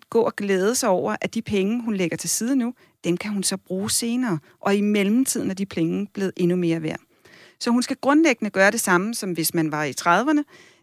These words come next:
nemlig at man skal spare op. Og hun skal umiddelbart, vil jeg tro, spare, altså sætte sit fokus på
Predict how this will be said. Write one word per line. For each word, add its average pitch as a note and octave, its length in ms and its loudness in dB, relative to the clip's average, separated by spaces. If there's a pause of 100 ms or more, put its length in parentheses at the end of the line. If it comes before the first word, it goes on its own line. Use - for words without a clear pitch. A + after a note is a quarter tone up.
nemlig G#3 420 2
at G#3 60 -4
man G3 140 -4
skal - 160 -6
spare E3 320 -2
op. C#3 200 -6 (300)
Og F#3+ 80 -4
hun G#3+ 200 -4
skal F3 340 -2 (760)
umiddelbart, C#4 580 4
vil G#3 140 0
jeg E3+ 100 2
tro, C4+ 400 -6
spare, F3+ 600 2
altså F#3 240 -2 (120)
sætte - 280 0
sit B3 160 -4
fokus A3 460 -4
på - 220 -8